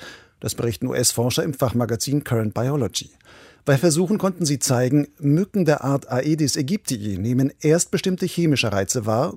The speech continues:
darunter den erhöhten C O zwei Gehalt der Luft, die wir oder andere Säugetiere ausatmen. Davon alarmiert, scannen sie anschließend ihre Umgebung nach bestimmten optischen Merkmalen, die sie mit Futterquellen verbinden,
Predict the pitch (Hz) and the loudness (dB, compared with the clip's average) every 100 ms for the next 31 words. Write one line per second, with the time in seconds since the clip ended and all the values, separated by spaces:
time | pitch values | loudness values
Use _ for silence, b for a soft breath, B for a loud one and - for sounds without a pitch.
0 | 127 90 98 104 110 110 101 98 123 - | -4 -2 -2 -2 -2 -2 -2 -2 -4 -4
1 | 92 120 104 - 113 135 135 107 107 101 | -4 -2 0 0 2 2 2 0 0 0
2 | 131 170 - 110 117 120 117 B B - | 2 0 -4 -8 -4 -2 -4 B B -4
3 | 117 104 131 107 101 107 107 - 127 104 | 0 2 2 0 0 0 -2 -4 -4 -2
4 | 101 - 113 123 139 127 B B B B | 0 0 -2 0 0 0 B B B B
5 | 131 147 202 175 147 135 139 185 - - | 0 0 2 2 4 4 4 2 -2 -4
6 | - 151 190 170 - 139 139 - 147 196 | 0 2 2 0 -2 0 0 0 -2 -2
7 | 196 180 175 170 147 139 156 147 139 165 | -2 -2 0 0 0 2 2 0 0 -2
8 | 143 151 180 - 156 - - 113 110 110 | -2 -2 -4 -4 -4 -4 -2 -2 0 0
9 | 117 - 127 135 127 B B 156 160 185 | 0 0 0 2 0 B B -4 0 -2
10 | 196 - 160 113 - 120 117 135 127 143 | -4 -4 0 0 0 -2 0 0 2 2
11 | 135 156 | 2 -4